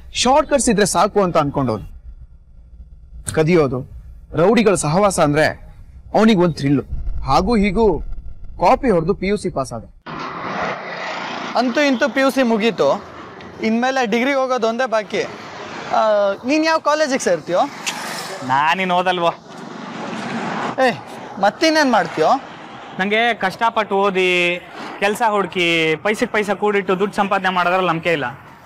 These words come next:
Speaker 3: ನನಗೇನಿದ್ರು ಒಂಥರ, ಮ್, ಮ್, ಫಾಸ್ಟ್ ಗ್ರೋತ್ ಬೇಕು ನನಗೆ.
Speaker 2: ಅಂದ್ರೆ?
Speaker 3: ಅಂದ್ರೆ ದೊಡ್ಡ ಡಾನ್ ಆಗ್ಬೇಕು,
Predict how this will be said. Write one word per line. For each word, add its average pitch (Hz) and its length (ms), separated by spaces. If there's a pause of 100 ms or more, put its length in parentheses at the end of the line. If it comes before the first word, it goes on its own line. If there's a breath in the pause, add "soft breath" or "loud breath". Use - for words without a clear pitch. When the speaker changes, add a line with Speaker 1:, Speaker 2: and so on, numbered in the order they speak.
(240)
Speaker 3:
ನನಗೇನಿದ್ರು 208 600
ಒಂಥರ, 165 460 (260)
ಮ್, 127 460 (340)
ಮ್, 123 200
ಫಾಸ್ಟ್ 226 360
ಗ್ರೋತ್ 208 280
ಬೇಕು 175 200
ನನಗೆ. 120 200 (560)
Speaker 2:
ಅಂದ್ರೆ? 226 280 (800)
Speaker 3:
ಅಂದ್ರೆ 165 240 (1900)
ದೊಡ್ಡ 165 400
ಡಾನ್ 180 200
ಆಗ್ಬೇಕು, 180 400